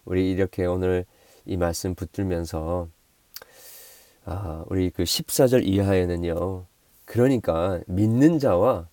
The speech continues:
믿-, 아, 믿지 않는 자와 멍에를 같이 매지 말라라고 권면을 하고 있습니다. 아, 빛과 어둠이 같이 조-, 공존할 수 없는 것이죠. 왜 이렇게 합니까? 하나님의 백성이기 때문에, 하나님의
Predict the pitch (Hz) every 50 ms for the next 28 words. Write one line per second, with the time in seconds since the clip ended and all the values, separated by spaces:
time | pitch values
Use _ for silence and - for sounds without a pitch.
0 | _ _ _ - 120 143 156 - 95 92 90 113 160 160 - - 160 123 101 104
1 | 123 147 151 120 110 92 90 95 131 139 95 82 _ _ _ _ _ _ _ _
2 | _ - 87 90 - 127 147 175 180 175 175 170 - - 87 - - - 107 80
3 | 80 85 87 113 147 139 92 82 87 110 127 113 98 87 80 80 80 82 92 95
4 | - - 90 82 87 92 95 95 90 92 - - - 85 78 - - 82 76 78
5 | - - 82 82 85 _ _ _ _ _ _ _ _ _ _ _ _ - - 87
6 | - - 135 135 - 170 95 117 117 113 139 131 120 110 98 92 - - 98 -
7 | - 90 92 - - 98 98 90 101 92 90 87 - - - - 87 85 87 95
8 | 101 92 90 - - 90 80 - 90 95 123 151 _ _ _ _ _ _ - 107
9 | 98 104 120 139 160 160 - 165 127 95 82 82 - - 85 92 107 - _ _
10 | _ _ _ _ _ _ _ _ - - 160 190 202 208 208 202 202 196 190 185
11 | 180 190 202 208 208 226 - _ _ _ _ _ - - 220 226 - - - 160
12 | 180 180 180 156 110 101 - - 80 80 80 80 80 82 - _ _ _ _ _
13 | _ _ - - 202 226 220 226 226 220 214 208 208 208 214 214 214